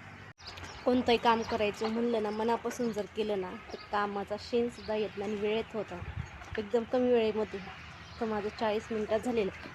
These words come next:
तसं माझं पंधरा मिनिटाचं शेण वगैरे टाकून होत असतं, पण हे घरी नाही, त्यामुळे मला कुटी वगैरे करावं लागली. तर खायला वगैरे सकाळीच आणून ठेवत असतो, उन्हाच्या आधी वगैरे.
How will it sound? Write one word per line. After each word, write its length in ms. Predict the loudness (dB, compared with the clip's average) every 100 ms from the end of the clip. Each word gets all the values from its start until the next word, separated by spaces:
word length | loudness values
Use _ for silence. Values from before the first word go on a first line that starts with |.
| -8
तसं 140 | 0
माझं 140 | 2 2
पंधरा 320 | 2 2 2
मिनिटाचं 360 | 0 2 2 0
शेण 220 | 0 -2
वगैरे 240 | -2 -2 -2
टाकून 280 | -2 -2 0
होत 180 | 2
असतं, 360 | 2 0 -4 -6 -6 -10 -10 -4
पण 80 | 2
हे 140 | 4
घरी 240 | 6 6 6
नाही, 140 | 4 2
त्यामुळे 240 | 2 2
मला 160 | 2 2
कुटी 180 | 2 2
वगैरे 300 | 2 2 0
करावं 320 | 0 0 2
लागली. 300 | 2 0 -2 -6 -8 -14 -12 -10
तर 60 | -8
खायला 340 | 4 6 8 8
वगैरे 380 | 8 8 8 6
सकाळीच 360 | 2 0 2
आणून 260 | 4 4 4
ठेवत 280 | 4 4 2
असतो, 280 | -2 -2 0
उन्हाच्या 340 | 2 2 0
आधी 220 | 2 4
वगैरे. 440 | 4 2 2 -2